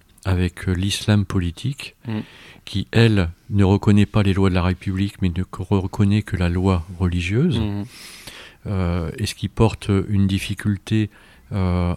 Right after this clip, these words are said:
Speaker 1: en France, parce que, moi, c'est, c'est ma, c'est ma manière de penser les choses comme ça, hein, c'est
Speaker 2: Mhm.
Speaker 1: mon point de vue,
Speaker 2: Oui.
Speaker 1: c'est que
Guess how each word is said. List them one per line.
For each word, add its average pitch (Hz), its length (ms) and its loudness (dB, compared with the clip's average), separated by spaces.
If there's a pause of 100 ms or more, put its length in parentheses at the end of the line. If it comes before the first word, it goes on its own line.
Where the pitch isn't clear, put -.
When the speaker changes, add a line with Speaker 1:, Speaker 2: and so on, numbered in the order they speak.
Speaker 1:
en 90 100 -2
France, - 540 -2 (220)
parce - 260 -4
que, 120 320 0 (1300)
moi, 92 100 0
c'est, 90 260 -4
c'est - 140 -2
ma, 104 220 6
c'est - 220 -2
ma 113 180 6
manière 113 360 6
de 92 100 -2
penser 90 420 -2
les 87 100 -2
choses - 320 -2
comme 90 200 -4
ça, - 200 -2
hein, 143 140 4
c'est 113 180 0
Speaker 2:
Mhm. 87 60 2
Speaker 1:
mon 117 120 4
point 110 220 4
de 95 80 4
vue, 98 240 -4 (100)
Speaker 2:
Oui. 107 160 -2 (380)
Speaker 1:
c'est - 160 -2
que 107 320 2